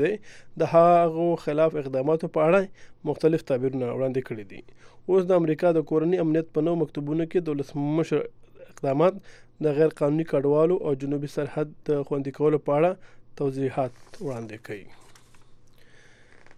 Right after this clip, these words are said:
د امریکایي مسلمانانو په مشرۍ د عانې ټولولو په یو کمپاین کې په زرګونه ډالر جمع شوي دي او غواړي په دې پیسو د امریکا په مرکزي ایالت میزوري کې د وندال په نوم د یهودانو یوه زړه هد-، هدیره بیرته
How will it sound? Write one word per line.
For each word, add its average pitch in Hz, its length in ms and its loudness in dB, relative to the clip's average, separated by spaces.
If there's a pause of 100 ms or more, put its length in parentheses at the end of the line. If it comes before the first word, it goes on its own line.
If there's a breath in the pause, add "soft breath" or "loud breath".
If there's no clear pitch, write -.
(140)
د 185 160 2
امریکایي 208 400 6
مسلمانانو 208 640 4
په 190 100 -2
مشرۍ 190 480 4
د 180 100 8
عانې 165 760 4
ټولولو 170 420 4
په 165 120 2
یو 147 60 4 (100)
کمپاین 175 420 2
کې 196 240 0
په 151 180 4
زرګونه 156 360 2
ډالر 139 360 0
جمع 131 240 -4
شوي 208 240 -2
دي 220 80 -6
او - 640 -6
غواړي 185 320 6
په 165 100 4
دې 156 160 2
پیسو 147 280 0
د 156 160 2
امریکا 143 400 0
په 143 120 -2
مرکزي 151 460 -2
ایالت 160 380 2
میزوري 143 420 -4
کې 143 100 -2 (500 soft breath)
د 151 120 6
وندال 170 500 4
په 151 80 0
نوم 156 240 -2
د 143 140 2
یهودانو 151 640 0
یوه 135 300 0
زړه 147 260 -2
هد-، 127 260 -12 (200)
هدیره 143 400 -4
بیرته 135 280 -2